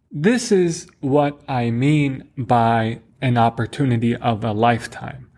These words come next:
This is the power of a bear market and the power of a recession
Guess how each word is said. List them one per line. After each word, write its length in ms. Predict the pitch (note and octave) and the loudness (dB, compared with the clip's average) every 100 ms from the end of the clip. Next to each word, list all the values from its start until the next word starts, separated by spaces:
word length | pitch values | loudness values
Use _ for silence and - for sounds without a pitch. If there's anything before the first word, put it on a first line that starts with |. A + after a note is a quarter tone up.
| _ | _
This 300 | B2 D#3 E3 | 0 0 2
is 220 | D#3 B2 | 0 0
the 180 | C3 A#2+ | 0 0
power 600 | A#2+ - F#3 E3+ B2 A2 - | 0 0 2 4 2 0 -4
of 400 | C#3 B2 A2+ G#2+ - - | 0 0 0 -4 -12 -10
a 340 | C3+ A2+ G#2+ - | -4 -2 -4 -8
bear 360 | A#2 B2+ A#2 | -2 0 0
market 480 | A2 A2 G#2+ A2+ A2 - | 0 -4 -6 -6 -8 -2
and 240 | C3 B2+ | 0 0
the 160 | C3 C3 | 0 -2
power 600 | - F3 E3+ B2+ G#2+ - - - | -2 0 2 2 -2 -8 -20 -6
of 300 | B2+ A#2 A2+ - | -2 -2 -4 -2
a 240 | B2+ B2+ | 0 0
recession 760 | B2+ C#3 C#3 - D#3 - A#2 A2 | 0 0 2 2 -2 -2 -10 -14